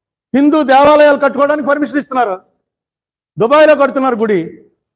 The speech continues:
except Saudi Arabia, అంటే మక్కా ఉంది కాబట్టి.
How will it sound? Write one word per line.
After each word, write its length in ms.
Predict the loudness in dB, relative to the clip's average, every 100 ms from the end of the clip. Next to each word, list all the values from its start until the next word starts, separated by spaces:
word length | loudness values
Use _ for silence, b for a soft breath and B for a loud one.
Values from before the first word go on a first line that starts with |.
| -8
except 360 | -6 -2 -2
Saudi 360 | -2 -4 0 0
Arabia, 480 | 2 2 0 0 -2
అంటే 280 | -2 -4 -2
మక్కా 360 | -4 -2 -2
ఉంది 180 | -2 0
కాబట్టి. 400 | -2 -2 -8